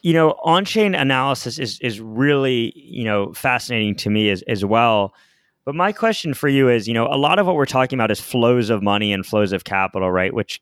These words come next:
you know, kind of, um, you know, make crypto feel more like a currency in the way that we're actually looking at it versus, like,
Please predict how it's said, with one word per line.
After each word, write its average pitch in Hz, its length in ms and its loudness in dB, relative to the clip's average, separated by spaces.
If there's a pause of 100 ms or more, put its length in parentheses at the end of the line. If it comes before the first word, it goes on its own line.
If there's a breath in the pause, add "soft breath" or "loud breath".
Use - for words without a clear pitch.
(160)
you 123 100 0
know, 117 100 2
kind 139 360 -2
of, 123 240 2 (640 soft breath)
um, 104 520 -2 (340)
you 151 140 -2
know, 131 100 2
make 135 440 -2 (100)
crypto 135 540 2
feel 127 260 2
more 120 220 2
like 113 240 -2
a 107 40 -8
currency 127 680 -4
in 107 100 -4
the 107 100 0
way 107 200 2
that 104 160 -4
we're 104 80 0
actually 98 380 -2
looking 98 420 -4
at 87 240 -2 (640)
it 110 240 -2 (440)
versus, 123 640 -4
like, 117 220 -4